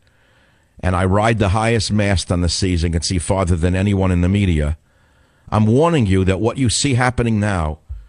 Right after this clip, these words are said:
is just the tip of the iceberg of what is liable to happen before this man is either removed from office or leaves office. He is a madman. He's like the pilot inside that German airliner.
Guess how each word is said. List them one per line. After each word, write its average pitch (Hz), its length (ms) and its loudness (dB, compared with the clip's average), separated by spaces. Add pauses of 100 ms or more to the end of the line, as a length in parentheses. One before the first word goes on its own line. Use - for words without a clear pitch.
(160)
is 90 160 -6
just 120 240 0
the 110 80 -2
tip - 260 0
of 135 80 0
the 113 140 0
iceberg 98 540 -2 (280)
of 95 160 -2
what 120 220 2
is 101 140 0
liable 120 320 0
to 107 100 0
happen 87 460 0 (280)
before 117 420 2
this 110 240 0
man 87 440 2 (320)
is 98 180 -2
either 104 160 0
removed 104 380 2
from 120 200 0
office 117 540 -4 (220)
or 98 160 0
leaves 95 300 0
office. 71 480 -4 (720)
He 127 120 2
is 113 120 2
a 120 60 2
madman. 117 460 2
He's 107 220 0
like 113 220 -2
the 101 80 -4
pilot 139 440 -2
inside 117 400 -2
that 107 140 0
German 120 320 0
airliner. 87 520 2